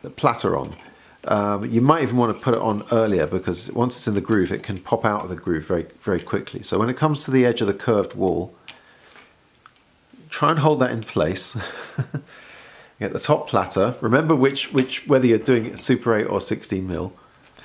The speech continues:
And this might be the most important thing of all. This trailing bit of film, this is what's about to go onto the spiral,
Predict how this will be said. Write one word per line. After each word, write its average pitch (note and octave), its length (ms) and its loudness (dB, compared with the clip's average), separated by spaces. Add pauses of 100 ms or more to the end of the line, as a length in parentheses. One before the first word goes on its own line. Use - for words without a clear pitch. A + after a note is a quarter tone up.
(420)
And B2 160 2
this F3+ 220 2
might D3+ 160 2
be - 60 2
the B2 80 2
most C3 280 2
important A#2 400 0
thing G#2+ 160 0
of G2 140 0
all. E2 240 -2 (1120)
This D3+ 180 2
trailing D#3 420 2
bit A#2+ 160 0
of - 80 -4
film, F#2 360 0
this G#2 120 -6
is C3 120 -4
what's A2+ 180 0
about A2 260 0
to G2+ 80 -10
go G2 200 2
onto A2 180 -2
the G2+ 100 -4
spiral, E2+ 560 -4